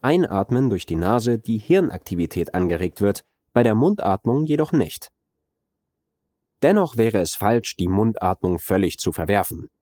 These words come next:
denn in bestimmten Situationen ist sie die einzige Wahl.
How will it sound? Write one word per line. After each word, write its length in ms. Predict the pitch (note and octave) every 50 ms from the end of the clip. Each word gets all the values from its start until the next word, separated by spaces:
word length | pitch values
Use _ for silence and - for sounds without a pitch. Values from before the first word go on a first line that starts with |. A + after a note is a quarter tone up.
| _ _ -
denn 140 | B2+ C#3 C3+
in 200 | - C#3 C3 B2
bestimmten 500 | C3+ - - - G#3+ - - - C3+ A#2
Situationen 680 | A2+ A#2+ - G#2 F#2+ - - - G2+ G#2+ C3+ E3+ F3+ -
ist 220 | - - - -
sie 160 | - D#3+ E3
die 160 | D3+ D#3 -
einzige 460 | - G2 G2 F#2+ - - A#2 C#3 C3+ D3
Wahl. 260 | D3+ A2 F2 E2